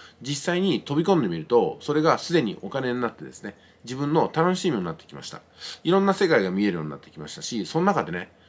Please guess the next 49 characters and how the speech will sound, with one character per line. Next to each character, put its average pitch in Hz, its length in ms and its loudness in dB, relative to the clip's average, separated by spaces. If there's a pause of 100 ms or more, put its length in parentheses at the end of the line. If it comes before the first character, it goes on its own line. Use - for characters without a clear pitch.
(160)
今 175 180 2
ま 180 80 6
で - 80 2
考 165 200 -2 (100)
え 208 80 4
も 104 400 -2
よ 110 100 -2
ら 113 80 2
な 113 100 0
か 101 100 -6
っ 98 60 -12
た - 80 -14
よ 80 100 -6
う - 20 -4
な、 104 240 -2 (380)
あ - 80 -6
の、 165 260 -6
エ 147 60 -2
ー 190 160 6
ア 190 40 6
イ 190 80 0
ア 185 160 4
ー 156 40 4
ト - 100 -4
の 95 160 -6
ア 147 140 2
ー 160 40 0
テ 170 80 -4
ィ 175 60 0
ス - 80 -10
ト 160 100 -4
と 151 100 -2
し 151 80 -6
て、 117 300 0 (300)
私 160 240 -2
の 156 100 2
ね、 147 220 0
弟 123 100 -2
子 143 140 -2
も 175 100 2
で 107 100 0
き - 60 -6
そ 113 140 -2
う - 20 -2
な 85 60 -4
ん 78 80 -12
で 78 80 -12
す - 100 -10
よ。 76 80 -10